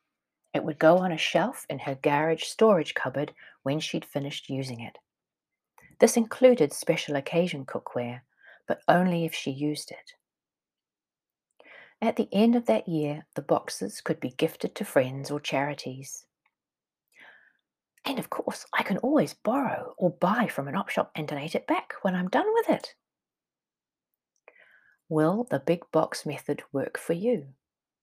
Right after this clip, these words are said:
It might. Maybe you have lots of clothes that you no longer wear, say office clothes, taking up way too much room, and you now prefer to work from home.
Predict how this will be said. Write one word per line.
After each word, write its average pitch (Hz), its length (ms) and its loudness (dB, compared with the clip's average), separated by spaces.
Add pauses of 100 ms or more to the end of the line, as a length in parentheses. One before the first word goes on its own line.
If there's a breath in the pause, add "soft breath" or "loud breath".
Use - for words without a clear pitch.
(840 soft breath)
It 311 180 4
might. 359 440 -2 (1080 loud breath)
Maybe 247 320 6
you 220 180 4
have - 240 -8
lots 190 360 -4
of 247 120 -6
clothes 143 500 -2
that - 180 -4
you 151 80 -6
no 165 180 0
longer 151 320 -2
wear, 143 420 0 (540)
say 143 800 -2
office - 240 -2
clothes, 127 580 -6 (320)
taking - 280 -6
up - 120 -8
way 151 320 2
too 139 160 -8
much 123 280 -10
room, 135 320 -6 (580 loud breath)
and 147 160 -4
you 147 80 -4
now 151 220 -2
prefer 131 320 -4
to 131 100 -6
work 143 240 -4
from 143 160 -10
home. 147 400 -4